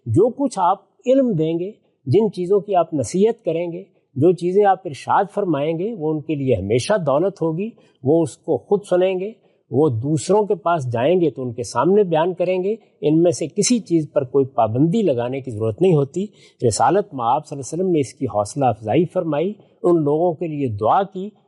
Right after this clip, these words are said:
جو کسی بات کو سنیں اور آگے دوسروں تک پہنچا دیں، یہ ہدایت فرمائی ہے۔ اور آخری خطبے کے موقع پر ہدایت فرمائی کہ جو بات یہاں لوگ سن رہے ہیں وہ ان تک پہنچایا کریں جو یہاں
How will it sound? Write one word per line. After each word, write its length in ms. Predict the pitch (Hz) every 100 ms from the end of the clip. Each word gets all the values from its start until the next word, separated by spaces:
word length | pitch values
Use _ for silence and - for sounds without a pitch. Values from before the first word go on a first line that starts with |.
| -
جو 140 | 139
کسی 260 | 135 135 160
بات 340 | 117 127 -
کو 120 | 139
سنیں 420 | 117 - 147 208 262 _ _
اور 160 | 143 135 -
آگے 320 | 139 160 196
دوسروں 400 | 220 156 135 156
تک 260 | 143 139 -
پہنچا 360 | 104 98 104 123
دیں، 220 | 160 226 _ _ -
یہ 200 | 170 147
ہدایت 360 | 107 110 185 233
فرمائی 500 | - 160 120 104 98
ہے۔ 60 | 95
اور 100 | 98
آخری 520 | 127 147 - - 269
خطبے 440 | 262 - 151 160 175
کے 100 | 165
موقع 320 | 143 131 143 135
پر 140 | 135
ہدایت 340 | 107 104 117 -
فرمائی 400 | 117 110 110 202
کہ 160 | - 135
جو 300 | 117 175 220
بات 300 | 151 156 170
یہاں 300 | 120 117 175
لوگ 240 | 214 180
سن 260 | 151 - 107
رہے 240 | 110 151
ہیں 80 | 208
وہ 220 | 269 226
ان 80 | 196
تک 260 | 190 175 -
پہنچایا 440 | 131 110 143 240 226
کریں 220 | 139 95 - _ _ -
جو 120 | 123
یہاں 320 | 131 117 120